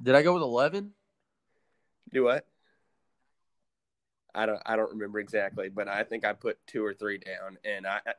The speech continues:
Speaker 2: you and somebody else both beat me, but you ended up being the higher. Uh, I, I'm, I'm intrigued. I mean, it's a guy <laughs> who pretty much anytime you ever see him, uh,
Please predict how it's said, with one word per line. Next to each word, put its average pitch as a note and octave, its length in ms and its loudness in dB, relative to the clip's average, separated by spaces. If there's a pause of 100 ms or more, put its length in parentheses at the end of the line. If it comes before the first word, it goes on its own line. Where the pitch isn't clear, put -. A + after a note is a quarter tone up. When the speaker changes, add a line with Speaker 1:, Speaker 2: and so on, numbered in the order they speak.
(120)
Speaker 2:
you A#2+ 300 0
and A2+ 200 2
somebody G2+ 300 0
else G2 180 4
both G#2 360 0
beat G2 180 -10
me, F#2+ 160 -20
but F#2+ 220 -6
you A2 100 2
ended G2+ 160 -2
up F#2+ 160 -4
being G2+ 160 -4
the G2 60 -2
higher. G2 300 -2 (520)
Uh, G#2 260 4 (600)
I, D3+ 180 2 (180)
I'm, G3 340 2 (120)
I'm A3 140 -2
intrigued. F3+ 680 -2
I C3 120 -2
mean, C#3 280 -4
it's - 240 -10
a C3 40 -12
guy B2+ 360 0
<laughs> - 60 -10
who D3+ 440 6 (360)
pretty F3+ 140 4
much D3 220 -6
anytime D#3 400 -4
you C#3+ 140 -4
ever D3 160 -2
see D3 260 -6
him, B2+ 320 -6
uh, A2 340 -2